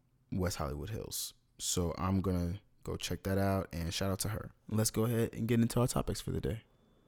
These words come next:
So we're definitely gonna have to start these off the topics by paying respects to the late Shock G,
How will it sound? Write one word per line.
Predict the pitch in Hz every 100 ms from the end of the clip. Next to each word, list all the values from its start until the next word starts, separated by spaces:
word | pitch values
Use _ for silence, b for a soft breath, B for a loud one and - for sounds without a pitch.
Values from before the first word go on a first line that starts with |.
| _ _ - -
So | - - 90 87 85
we're | 85 90
definitely | 101 - 117 107
gonna | 98 95
have | 92 85
to | -
start | - 92 85 82 - - - b b b b
these | - 87 -
off | 92
the | -
topics | - 85 - 85 -
by | - 85 85 82 80 - _ - b b b b b -
paying | - 104 95
respects | 90 - 95 90
to | - - 92 90
the | 85
late | 90 92 -
Shock | - 80 -
G, | 98 98 92